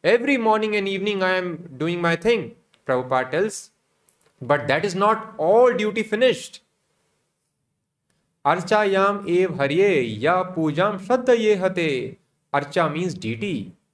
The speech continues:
If anyone is worshipping the deity very nicely, but na tad bhakteshu chanyeshu, but he does not know anything more, who is devotee, who is not devotee, what is the duty to the world? Sa bhakta prakrita smrita. He is a material devotee.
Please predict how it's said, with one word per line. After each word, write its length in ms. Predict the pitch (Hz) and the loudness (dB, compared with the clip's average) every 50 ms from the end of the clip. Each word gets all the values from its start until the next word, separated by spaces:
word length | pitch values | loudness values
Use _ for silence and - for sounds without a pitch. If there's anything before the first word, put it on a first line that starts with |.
| _ _ | _ _
If 180 | 160 151 156 - - | -8 -8 -6 -6 -4
anyone 360 | 156 202 254 269 254 247 240 | -2 -2 -2 0 0 0 0
is 160 | 240 190 135 | -2 -2 0
worshipping 480 | 123 143 151 - - - - 277 262 226 | 0 0 0 0 -4 -6 -4 -4 -2 0
the 100 | 214 196 | 0 0
deity 280 | 170 185 190 185 202 185 | 0 0 -2 -2 -2 -2
very 220 | 175 180 185 180 | -2 -2 -2 0
nicely, 500 | 170 165 165 170 170 170 185 185 175 147 | 0 0 0 0 -2 -2 -2 -2 0 0
but 360 | - - 180 233 240 - - - _ _ _ _ | 0 0 0 0 0 -4 -10 -18 _ _ _ _
na 220 | - 135 175 214 220 220 | -4 0 2 2 2 2
tad 200 | 226 220 208 160 | 2 0 0 0
bhakteshu 560 | 143 156 175 165 175 - 190 190 185 190 202 196 190 180 | -2 -2 -4 -4 -2 0 0 0 0 -2 -6 -4 -2 0
chanyeshu, 600 | 165 170 175 180 180 185 175 170 - 196 190 185 185 190 190 190 190 - - - _ | 0 0 0 0 0 0 0 0 2 2 4 4 4 4 2 -2 -4 -10 -16 -8 _
but 160 | - 139 135 | -2 0 0
he 80 | 185 165 | 0 0
does 240 | 131 139 139 131 131 | 2 0 0 0 0
not 300 | 143 175 202 226 220 208 | 0 2 2 2 0 0
know 80 | 208 208 | -2 -2
anything 400 | 202 202 196 202 214 202 196 185 | -2 -2 -2 -2 -4 -2 -2 0
more, 220 | 190 190 190 190 175 | 2 2 4 2 2
who 180 | - 156 190 226 | 2 2 2 2
is 140 | 220 165 | 2 2
devotee, 420 | 151 190 180 185 185 180 180 185 175 143 | 2 2 2 2 2 0 0 -2 0 0
who 80 | 170 214 | 2 0
is 140 | 226 - 180 | 0 0 0
not 220 | 190 185 185 180 | 0 0 0 0
devotee, 580 | 180 170 170 170 170 165 170 170 170 170 170 175 170 - _ _ _ _ _ | -2 -2 0 -2 -2 -2 -2 -2 -4 -4 -6 -10 -14 -18 _ _ _ _ _
what 260 | - 117 143 190 202 240 | -4 0 0 2 2 0
is 80 | 220 | 0
the 120 | 196 214 190 | 0 0 2
duty 340 | 180 196 208 214 202 220 | 2 0 0 0 -2 -2
to 80 | 208 220 | -2 0
the 140 | 190 202 185 | 0 2 2
world? 420 | 196 208 208 208 214 214 208 214 - - - | 4 2 4 2 2 0 -2 -6 -12 -20 -10
Sa 220 | - - 240 247 | -2 0 0 0
bhakta 460 | 202 180 180 180 180 - - 190 190 185 185 160 | 0 0 -2 -4 -2 0 0 0 0 2 2 0
prakrita 480 | 143 139 139 - 143 143 147 185 180 175 - | 0 0 0 -2 -4 -2 0 0 0 0 -2
smrita. 580 | - 143 143 - 170 160 156 160 160 165 165 - - _ | -6 -6 -4 0 2 2 2 2 0 -2 -4 -10 -18 _
He 180 | - 139 147 | -6 -4 -4
is 100 | 151 147 | -2 -2
a 60 | 175 170 | -4 -4
material 540 | 135 123 113 - 135 160 165 185 156 131 | -2 -4 -4 -2 -2 0 0 0 0 -2
devotee. 480 | 113 107 104 101 95 98 98 95 95 | -4 -4 -6 -6 -8 -8 -10 -14 -14